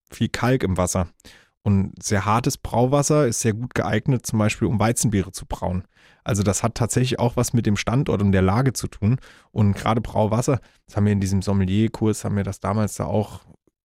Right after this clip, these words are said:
gelernt und das, und ich bin da überhaupt nicht durchgestiegen.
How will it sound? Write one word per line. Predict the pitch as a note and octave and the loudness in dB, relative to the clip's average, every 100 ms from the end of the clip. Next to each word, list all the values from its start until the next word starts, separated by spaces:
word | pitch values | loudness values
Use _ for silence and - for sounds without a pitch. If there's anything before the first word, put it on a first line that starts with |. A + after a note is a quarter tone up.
| _ | _
gelernt | - A2 G#2+ B2 A#2 | -4 0 2 0 0
und | A2 - | -2 -2
das, | A#2 - | -4 -4
und | C3+ F#2+ | -6 -6
ich | - - | -8 -2
bin | A2 | 0
da | A2 | 0
überhaupt | - A2 F#2+ C#3+ D3+ B2+ | -2 -4 0 -2 0 0
nicht | A2+ | 0
durchgestiegen. | - - - - G#2 F#2 | 0 2 0 2 2 2